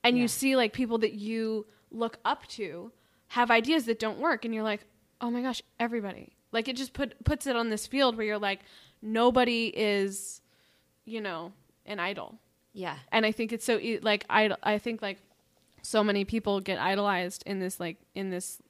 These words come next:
Speaker 1: industry, eh, you know, for, for the work that you see them do. And I think it's ignored how much,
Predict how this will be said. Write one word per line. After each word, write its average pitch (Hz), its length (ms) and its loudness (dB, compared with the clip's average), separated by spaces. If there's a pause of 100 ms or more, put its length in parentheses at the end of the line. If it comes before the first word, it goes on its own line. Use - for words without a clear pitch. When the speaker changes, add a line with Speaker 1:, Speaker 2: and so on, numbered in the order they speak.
(120)
Speaker 1:
industry, 190 640 -4 (1120)
eh, - 140 -8
you 220 160 -2
know, 196 120 0
for, 196 560 0
for 208 120 -6
the 196 120 -6
work 185 260 -6
that - 140 -10
you 202 140 -10
see 226 200 -8
them 202 220 -6
do. 208 460 -4
And 196 220 -10 (100)
I 208 80 -12
think 208 200 -14
it's 196 240 -12
ignored 196 520 -4
how 202 240 -2
much, 190 480 -4